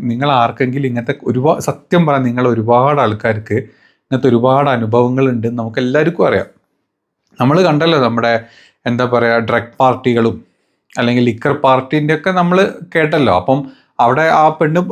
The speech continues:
കറക്റ്റായിട്ട് പറയുന്നുണ്ട് സുചിത്ര, അതായത് അവൾ ആണ് പെണ്ണെന്നൊന്നുമില്ല, എല്ലാവർക്കും കിട്ടുന്നുണ്ട് പണി.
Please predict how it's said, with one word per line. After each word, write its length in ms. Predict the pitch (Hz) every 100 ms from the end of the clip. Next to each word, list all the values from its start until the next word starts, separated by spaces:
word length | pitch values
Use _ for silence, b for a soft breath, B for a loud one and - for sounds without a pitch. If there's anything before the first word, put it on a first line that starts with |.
| 160
കറക്റ്റായിട്ട് 580 | 139 139 - 220 202 214
പറയുന്നുണ്ട് 420 | 185 175 180 156
സുചിത്ര, 380 | 143 127 117 113
അതായത് 380 | 101 107 127
അവൾ 120 | 143 143
ആണ് 380 | 123 120 143
പെണ്ണെന്നൊന്നുമില്ല, 640 | 165 165 156 165 156 147 120
എല്ലാവർക്കും 560 | 101 104 131 139 170 151
കിട്ടുന്നുണ്ട് 400 | 135 135 135 127
പണി. 260 | 113 95